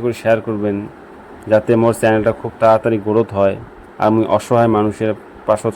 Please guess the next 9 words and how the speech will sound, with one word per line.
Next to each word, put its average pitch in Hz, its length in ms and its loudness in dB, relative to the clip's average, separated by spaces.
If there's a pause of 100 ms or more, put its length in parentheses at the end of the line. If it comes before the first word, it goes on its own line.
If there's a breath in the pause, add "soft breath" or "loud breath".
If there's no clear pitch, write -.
সবসময় 120 500 0 (100)
থাকতে 104 320 -6
পান। 92 140 -6 (920)
এরাও 117 200 6 (100)
বহুত 117 200 -2 (120)
মানুষ 113 180 -4 (220)
মেসেজ 107 300 -6 (120)
করে, 110 200 0 (1300)
ফোন 127 200 4